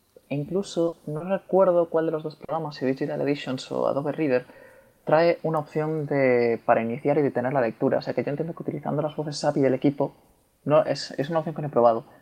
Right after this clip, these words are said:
pero me parece que está en alguno de los dos. Eh, utilizando la, las, las sapi del equipo,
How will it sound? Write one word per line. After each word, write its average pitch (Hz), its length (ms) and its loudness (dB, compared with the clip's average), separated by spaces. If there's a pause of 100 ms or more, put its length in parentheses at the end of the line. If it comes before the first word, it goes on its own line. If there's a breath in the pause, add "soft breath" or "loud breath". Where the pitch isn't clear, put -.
pero 131 100 -2
me 123 60 -2
parece 147 180 -2
que 165 80 -10
está 170 160 -8
en 156 80 -6
alguno 143 220 -2
de 143 80 -2
los 117 160 0
dos. 123 220 2 (680 loud breath)
Eh, 139 180 4
utilizando 139 360 -2
la, 160 240 2
las, 160 840 -2
las 147 220 0
sapi 175 300 2
del 147 120 0
equipo, 147 380 -2